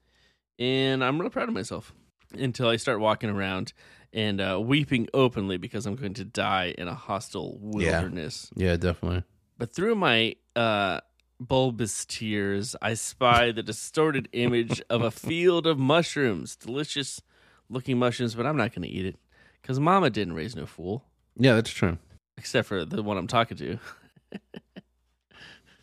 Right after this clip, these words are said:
Speaker 2: All right.
Speaker 1: That was good. <laughs>
Speaker 2: Ouch. <laughs>
Speaker 1: I ignored the mushrooms. Not only did I not eat them, I ignored them.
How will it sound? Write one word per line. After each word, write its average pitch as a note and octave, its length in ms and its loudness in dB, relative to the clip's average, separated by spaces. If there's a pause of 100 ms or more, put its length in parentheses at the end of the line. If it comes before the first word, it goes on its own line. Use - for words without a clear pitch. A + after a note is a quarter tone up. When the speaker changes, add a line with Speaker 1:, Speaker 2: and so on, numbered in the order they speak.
(600)
Speaker 2:
All F#2+ 160 -2
right. - 280 -8 (380)
Speaker 1:
That F#2 200 -6
was C3+ 120 -12
good. - 360 -4 (180)
<laughs> - 200 -18
Speaker 2:
Ouch. - 440 -8
<laughs> F4 40 6 (1800)
Speaker 1:
I C#3+ 80 4
ignored E3 540 6
the C#3+ 60 -6
mushrooms. A#2+ 400 -4
Not D3 160 -2
only D3 140 0
did C3+ 140 6
I B2 60 4
not B2+ 220 2
eat C#3+ 160 -2
them, D#3+ 200 -2
I B2+ 100 6
ignored A#2 680 0
them. F2+ 360 -6